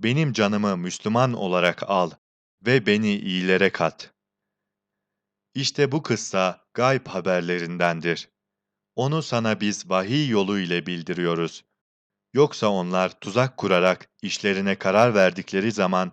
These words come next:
sen onların yanında değildin. Sen ne kadar şiddetle arzu etsen de insanların çoğu inanacak değillerdir. Halbuki sen buna karşılık onlardan bir ücret de istemiyorsun.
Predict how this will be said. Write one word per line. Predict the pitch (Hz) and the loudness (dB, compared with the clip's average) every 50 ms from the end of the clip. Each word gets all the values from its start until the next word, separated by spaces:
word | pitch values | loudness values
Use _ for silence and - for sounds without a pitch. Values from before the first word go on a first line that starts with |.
| _ _ _ | _ _ _
sen | - - - 127 135 147 | -20 -8 -2 -2 0 0
onların | 139 117 107 104 104 101 101 107 110 107 101 95 | 0 0 0 0 0 0 0 0 0 -2 -2 -4
yanında | 92 92 98 98 95 98 95 98 92 87 | -4 -4 -4 -4 -4 -2 -2 -2 -2 -2
değildin. | 110 127 131 113 92 78 90 85 78 78 - _ _ _ _ _ _ _ _ _ _ _ _ _ _ _ | -2 0 0 0 0 -2 -2 -4 -4 -6 -10 _ _ _ _ _ _ _ _ _ _ _ _ _ _ _
Sen | _ - - 123 127 120 117 123 | _ -6 -2 -2 -2 0 0 -2
ne | 151 156 | -2 2
kadar | - 143 127 120 113 110 | 2 4 6 6 4 4
şiddetle | 107 - - 104 92 90 117 123 127 - - 98 | 4 0 -2 -4 -2 0 0 0 0 0 2 2
arzu | 92 90 90 87 82 101 | 4 4 2 0 2 2
etsen | 107 98 90 - - 90 85 82 85 85 | 2 2 0 -2 -6 -6 -4 -4 -2 -2
de | 90 92 87 - _ | -2 -2 -2 -4 _
insanların | - 107 113 113 - 123 127 127 127 127 123 131 131 117 | -10 -10 -8 -6 -4 -4 -2 0 0 0 0 -2 -4 -4
çoğu | - - 151 147 139 135 131 | 2 4 6 6 6 6 4
inanacak | 117 117 110 110 107 110 101 110 104 101 - - | 0 0 0 0 0 0 2 2 0 0 -2 -2
değillerdir. | 107 107 101 90 87 85 82 80 80 71 90 80 - - - _ _ _ _ _ _ _ _ | 0 0 0 0 2 2 2 2 2 2 -2 -4 -4 -6 -12 _ _ _ _ _ _ _ _
Halbuki | - 117 127 143 147 151 156 - 151 | -2 0 0 0 0 -2 -4 -4 -6
sen | 131 - 147 143 147 135 101 | -4 -2 -2 -2 -2 -2 -2
buna | 104 113 131 139 | -2 0 0 0
karşılık | - 127 117 104 - - 110 104 104 104 - - | 2 4 2 2 2 0 -2 -2 -2 -4 -4 -4
onlardan | 98 98 101 107 104 104 101 113 110 104 104 | -4 -2 0 2 2 2 2 0 0 0 0
bir | 98 104 98 | -2 -2 -2
ücret | 107 104 95 - 117 131 135 135 - | -2 -4 -2 0 0 0 0 0 -2
de | 101 90 | -4 -4
istemiyorsun. | 82 - - - 87 82 80 80 78 78 - - 82 78 | -4 -6 -6 -6 -4 -2 -2 -2 -2 -4 -4 -8 -10 -10